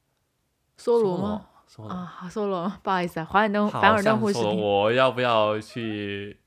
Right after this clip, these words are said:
Speaker 1: 不重要，这，
Speaker 2: 好。
Speaker 1: 这本书我知道，你继续。
Speaker 2: 应该梭罗，T H E，T H O。
Speaker 1: 无所谓，这都是音译，
Speaker 2: 好，
Speaker 1: OK，
Speaker 2: 梭罗。
Speaker 1: 大家懂就行了。
Speaker 2: 好，呃，他就是在美国工业革命，就是十八世纪吧，应该是。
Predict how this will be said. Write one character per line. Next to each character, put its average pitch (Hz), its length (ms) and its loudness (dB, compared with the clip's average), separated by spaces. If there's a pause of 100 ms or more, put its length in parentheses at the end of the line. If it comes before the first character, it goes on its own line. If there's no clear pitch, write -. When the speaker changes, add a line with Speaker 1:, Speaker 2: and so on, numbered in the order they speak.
(140)
Speaker 1:
不 196 180 -10
重 240 160 0
要， 214 140 0
这， 277 160 0
Speaker 2:
好。 226 80 -2
Speaker 1:
这 - 160 -8
本 208 120 0
书 254 160 0
我 208 140 4
知 185 140 -4
道， 185 180 6 (160)
你 185 100 -8
继 226 140 -2
续。 214 180 0 (380)
Speaker 2:
应 180 100 -8
该 190 100 -4
梭 160 260 -12
罗 - 160 -12 (360)
，T 135 260 -12
H 139 380 -12
E，T - 840 -20
H 180 140 -10
O。 247 80 -4
Speaker 1:
无 247 100 2
所 233 160 2
谓， 147 400 -4
这 233 120 -2
都 202 120 -2
是 208 80 2
音 208 240 -2
译， 180 160 -8
Speaker 2:
好， 196 140 -2
Speaker 1:
OK， 196 160 -4
Speaker 2:
梭 - 20 -2
罗。 175 80 -8
Speaker 1:
大 202 140 8
家 208 60 6
懂 190 180 0
就 185 100 0
行 175 260 -6
了。 202 300 -8 (1000)
Speaker 2:
好， 95 200 -14 (320)
呃， 90 200 -12 (220)
他 131 120 -8
就 156 120 -8
是 104 340 -8 (340)
在 98 360 -8
美 92 160 -12
国 101 80 -12
工 127 180 -12
业 147 80 -8
革 92 200 -12
命， 104 280 -12
就 113 120 -12
是 104 80 -16
十 - 200 -20
八 147 200 -14
世 139 160 -14
纪 95 100 -14
吧， - 120 -14
应 - 60 -20
该 - 100 -20
是。 - 140 -20